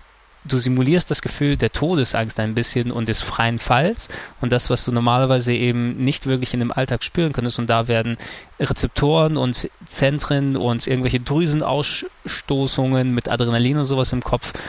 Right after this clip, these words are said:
dann freigesetzt, dass du dieses Gefühl der Angst eben replizierst, ohne dich wirklich in Gefahr zu begeben.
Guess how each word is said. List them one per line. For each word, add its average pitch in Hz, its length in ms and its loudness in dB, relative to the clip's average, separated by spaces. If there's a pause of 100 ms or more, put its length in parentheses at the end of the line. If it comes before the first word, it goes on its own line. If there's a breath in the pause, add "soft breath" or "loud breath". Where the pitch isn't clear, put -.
(280 loud breath)
dann 127 240 2 (100)
freigesetzt, 123 720 0
dass 120 140 -2
du 123 60 -8
dieses 123 260 -2
Gefühl - 280 -4
der 131 160 2
Angst 127 280 -2
eben 120 220 2 (400 loud breath)
replizierst, 135 920 0
ohne 143 240 2
dich 127 320 0
wirklich 131 240 0
in 127 80 -2
Gefahr 131 320 0
zu 123 540 -2
begeben. 127 680 0